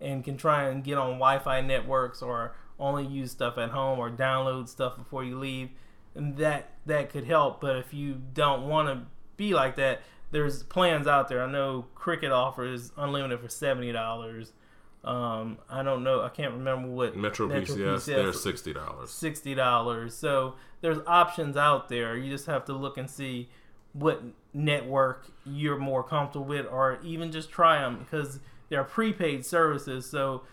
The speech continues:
Speaker 1: you pay up front for what you're getting, and then you can use it for that month. I mean, if it's twenty, thirty or five dollars, you use it, you try it, see if you like it.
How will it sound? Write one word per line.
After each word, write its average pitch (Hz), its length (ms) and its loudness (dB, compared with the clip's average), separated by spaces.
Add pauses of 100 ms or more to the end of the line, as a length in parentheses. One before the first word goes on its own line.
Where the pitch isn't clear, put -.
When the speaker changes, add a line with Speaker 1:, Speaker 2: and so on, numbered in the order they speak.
(240)
Speaker 1:
you 151 180 -2
pay 165 400 4
up - 160 -4
front 151 440 2 (380)
for - 180 -8
what 143 200 -4
you're 135 80 -6
getting, 131 420 2
and 127 160 10
then 139 180 10
you 131 140 4
can 127 140 0
use 135 260 -2
it 120 120 -4
for 139 100 -6
that 123 200 0
month. 127 360 -2 (380)
I 135 60 -8
mean, 131 200 -4
if 123 120 -6
it's 123 180 -12
twenty, 135 520 -6
thirty 131 280 0
or 123 80 0
five 120 260 0
dollars, 120 440 2
you 117 80 -6
use 123 320 -4
it, 117 120 -6
you 113 100 -10
try 123 300 -2
it, 117 140 -10
see 127 80 -10
if 117 80 -10
you 120 100 -6
like 123 280 -2
it. 120 180 -10